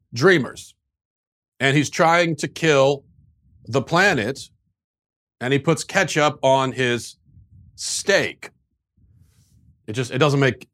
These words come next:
sense. There should be some connect between. But more to the point, um, she says that she's a, as a Catholic, she doesn't hate anyone.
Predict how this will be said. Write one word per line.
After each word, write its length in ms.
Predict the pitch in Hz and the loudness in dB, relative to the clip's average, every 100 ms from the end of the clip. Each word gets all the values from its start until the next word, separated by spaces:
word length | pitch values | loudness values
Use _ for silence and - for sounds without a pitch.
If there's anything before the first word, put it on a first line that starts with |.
| - | -14
sense. 400 | - 135 101 - | -2 0 0 -4
There 100 | 98 | -8
should 200 | 98 113 | -4 -2
be 100 | 120 | -2
some 360 | - 107 90 - | -2 -4 -6 -12
connect 420 | - 107 113 - - | -8 -4 -4 -4 -10
between. 380 | 82 113 107 92 _ - - - | -10 -6 -6 -8 _ -20 -20 -6
But 180 | - 175 | 0 2
more 140 | 226 277 | 4 4
to 60 | |
the 100 | 220 | 4
point, 280 | 165 117 104 | 2 0 -2
um, 280 | 151 160 156 - | -2 0 -2 -6
she 160 | - 190 | -4 -2
says 300 | - 202 170 | 2 2 2
that 120 | 185 | -2
she's 300 | - 180 151 | 0 0 2
a, 500 | 170 156 156 131 113 - | 2 2 0 -4 -12 -4
as 300 | 180 214 185 | 0 0 -2
a 40 | |
Catholic, 440 | - 151 147 127 117 | -2 0 0 -2 -6
she 120 | 139 | -4
doesn't 200 | 123 120 | -4 -4
hate 160 | 120 | -4
anyone. 560 | 110 110 104 101 101 90 | -2 -2 -2 -4 -4 -8